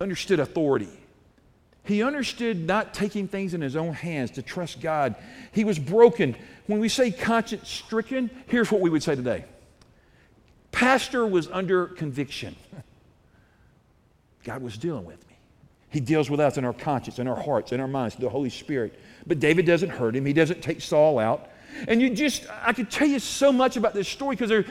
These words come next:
there's so much to unpack, but I, but I think you're getting a, a taste of Samuel and Saul and David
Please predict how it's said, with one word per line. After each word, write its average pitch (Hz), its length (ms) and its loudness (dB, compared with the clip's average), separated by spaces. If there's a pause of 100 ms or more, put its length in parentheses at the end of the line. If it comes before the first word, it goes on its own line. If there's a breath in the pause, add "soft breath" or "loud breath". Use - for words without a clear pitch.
(140 loud breath)
there's 220 160 -2
so 320 200 6
much 320 240 8
to 247 100 4
unpack, 226 420 4
but 208 80 4
I, - 220 2
but 220 120 6
I 196 40 6
think - 220 0
you're 262 100 6
getting 226 220 2
a, 175 260 2
a 180 100 8
taste - 760 2 (320 loud breath)
of - 140 -2
Samuel 254 720 4 (180 loud breath)
and 185 140 0
Saul 247 560 10
and 190 220 2
David 247 440 4